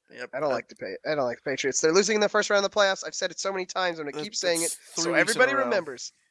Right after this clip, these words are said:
Speaker 2: Everybody will remember. So when it happens, I, I called it. I said it. It's
Speaker 1: No.
Speaker 2: me.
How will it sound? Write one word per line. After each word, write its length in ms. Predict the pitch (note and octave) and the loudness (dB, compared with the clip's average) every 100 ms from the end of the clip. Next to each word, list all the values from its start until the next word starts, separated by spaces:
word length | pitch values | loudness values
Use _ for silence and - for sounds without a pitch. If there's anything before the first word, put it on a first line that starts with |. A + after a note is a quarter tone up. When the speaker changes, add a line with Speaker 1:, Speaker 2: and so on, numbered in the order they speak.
| _ | _
Speaker 2:
Everybody 320 | E3 F#3 A3 | -6 -2 0
will 120 | A#3 B3+ | 2 0
remember. 420 | B3 B3+ A#3 A3 | 2 2 2 -2
So 120 | - D#3+ | -4 -4
when 120 | D#3+ | -2
it 80 | E3 | 0
happens, 400 | G#3 G#3+ F#3+ E3 - _ _ | 0 0 -6 -8 -14 _ _
I, 220 | B2+ D#3 D3 _ _ _ | -6 -6 -6 _ _ _
I 100 | C#3 | -10
called 420 | - A#3 A3 F3 | 0 4 4 2
it. 80 | A2 - | -12 -14
I 100 | G3 | -10
said 360 | - - G3+ | -6 -2 -2
it. 100 | C#3 - | -4 -12
It's 220 | C#3+ A2+ E3+ | -18 -16 -12
Speaker 1:
No. 60 | |
Speaker 2:
me. 360 | F#3 G3 C#3+ | -4 -2 -4